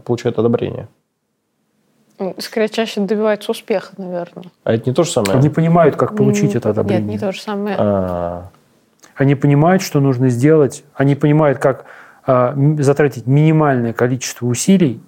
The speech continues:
Speaker 3: как найти шорткаты, обходные пути,
Speaker 1: Мгм.
Speaker 3: чтобы получить нужный резу-,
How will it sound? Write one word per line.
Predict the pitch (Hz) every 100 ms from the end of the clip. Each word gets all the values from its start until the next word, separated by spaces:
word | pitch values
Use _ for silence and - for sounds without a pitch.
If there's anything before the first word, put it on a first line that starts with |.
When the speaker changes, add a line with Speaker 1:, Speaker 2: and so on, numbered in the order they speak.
| _
Speaker 3:
как | - 139
найти | 151 147 143
шорткаты, | 127 139 123 - 139 -
обходные | 107 - 117 127 123
пути, | 123 - 190 202
Speaker 1:
Мгм. | 127 110 120 127
Speaker 3:
чтобы | 170 127 123 127 123
получить | 135 131 127 196 190 - _ _ _ _ _ _ _ _ _ _ _ _ _ _ 143
нужный | 156 147 139 117
резу-, | 113 120